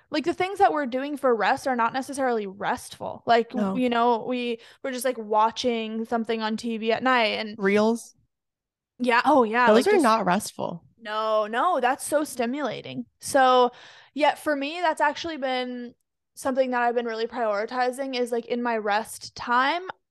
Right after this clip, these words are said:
Speaker 1: it's not like I'm doing no screens, but I'm, I've been really trying to do, like, instead of just, uh, putting the kids to sleep and then watching YouTube for a while, which is where I get a lot of, like, I love learning about things on YouTube. I like being inspired. I like getting new recipes and stuff.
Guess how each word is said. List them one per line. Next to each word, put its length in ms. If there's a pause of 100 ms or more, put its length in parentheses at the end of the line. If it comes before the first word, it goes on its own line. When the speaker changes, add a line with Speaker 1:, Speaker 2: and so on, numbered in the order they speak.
Speaker 1:
it's 220
not 180
like 160
I'm 140
doing 340
no 220
screens, 560
but 100
I'm, 380
I've 140
been 160
really 180
trying 380
to 80
do, 320
like, 360 (160)
instead 220
of 100
just, 360 (760)
uh, 60
putting 320
the 60
kids 200
to 80
sleep 380
and 160
then 140
watching 420
YouTube 580
for 140
a 60
while, 320
which 120
is 160
where 160
I 60
get 140
a 80
lot 120
of, 80
like, 160
I 100
love 300
learning 300
about 180
things 160
on 140
YouTube. 320
I 120
like 220
being 160
inspired. 380
I 40
like 140
getting 200
new 120
recipes 440
and 80
stuff. 180